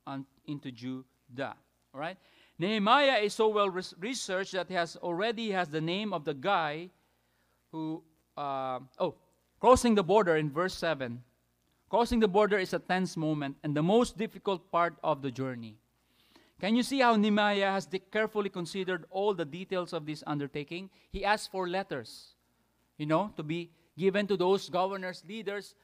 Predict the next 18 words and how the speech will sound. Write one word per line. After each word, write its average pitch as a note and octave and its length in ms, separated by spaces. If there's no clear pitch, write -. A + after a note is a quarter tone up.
beyond A#3+ 600
the F#3+ 80
border. D#3+ 580
So A3+ 360
he A3+ 140
wasn't G3+ 520
caught F#3+ 380
flat-footed. D#3+ 760
He A3+ 220
was F3 480
ready. D#3 420
He G3+ 160
was F#3+ 260
a F3 60
man E3+ 460
with D3+ 300
a C#3 240
plan. B2+ 320